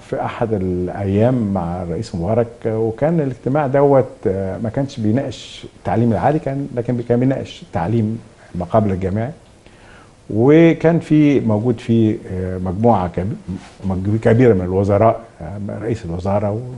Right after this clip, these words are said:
ومستشير طنطاوي وزير الدفاع ووزير الاتصالات ووزير التنميه الاداريه ورئيس، آه، وزير التربيه والتعليم طبعًا ووزير التعليم العالي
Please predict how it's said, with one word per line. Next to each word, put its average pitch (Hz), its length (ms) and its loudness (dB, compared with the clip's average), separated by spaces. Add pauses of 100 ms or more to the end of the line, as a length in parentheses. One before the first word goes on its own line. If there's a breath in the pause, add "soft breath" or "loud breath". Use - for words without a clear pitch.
(140)
ومستشير 98 400 -8
طنطاوي 90 500 -4 (400)
وزير 98 160 -10
الدفاع 92 460 -6 (840 loud breath)
ووزير 135 840 6
الاتصالات 104 720 -2
ووزير 95 380 -4
التنميه 98 800 -2
الاداريه 101 560 4 (420 loud breath)
ورئيس، 113 600 -2
آه، 95 300 0
وزير 113 420 2
التربيه 113 320 4
والتعليم 110 520 2
طبعًا 104 320 2
ووزير 95 220 0
التعليم 101 440 -2
العالي 107 320 0